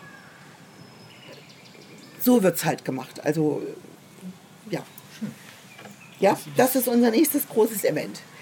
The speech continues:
Speaker 2: das find ich, ja, dann hab ich, dann hab ich natürlich, äh, übertrieben, äh, dass ich dachte, jetzt wär, weil wir vorhin da kurz drüber gesprochen haben, die
Speaker 1: Nee,
Speaker 2: Fete la Musique,
Speaker 1: die Fete la
Speaker 2: das,
Speaker 1: Musique,
Speaker 2: äh, große
Speaker 1: da
Speaker 2: Event.
Speaker 1: werden wir uns nur zeigen, wir sind aber nicht dabei.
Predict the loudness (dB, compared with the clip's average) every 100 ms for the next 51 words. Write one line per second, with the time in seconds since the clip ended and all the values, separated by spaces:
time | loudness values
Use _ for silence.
0 | -18 -16 -16 -18 -18 -20 -18 -20 -14 -12
1 | -10 -8 -8 -8 -6 -6 -6 -10 -10 -10
2 | -8 -10 -12 -18 -20 -20 -20 -20 -20 -20
3 | -12 -6 -4 -2 0 0 0 0 0 0
4 | -2 -4 -4 -4 -4 -4 -4 -8 -8 -10
5 | -10 -8 -8 -6 -4 -4 -6 -6 -4 -6
6 | -10 -16 -16 -12 -8 -6 -6 -2 0 0
7 | 0 -4 -4 -8 -8 -8 -8 -10 -8 -8
8 | -4 0 0 0 0 -4 -6 -6 -4 -4
9 | -2 0 2 2 0 -2 -6 -10 -14 -16
10 | -16 -6 2 4 4 4 4 6 4 2
11 | 2 0 2 2 4 4 2 2 -2 -2
12 | -4 -6 -6 -8 -8